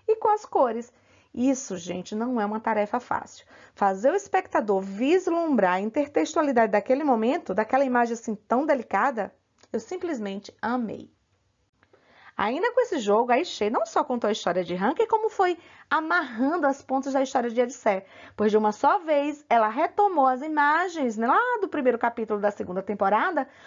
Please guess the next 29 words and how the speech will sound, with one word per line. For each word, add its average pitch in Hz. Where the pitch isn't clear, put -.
como 415
um 415
recurso 320
estratégico 202
e -
inteligente 262
pra 285
fazer 269
o 320
pedido 277
de 262
casamento. 262
E 277
isso 392
me 370
fez 370
pensar: -
como 571
seria 233
ou 220
como 170
será 208
o 262
pedido 285
que 320
Keren 285
fará 330
a -
Randy? 254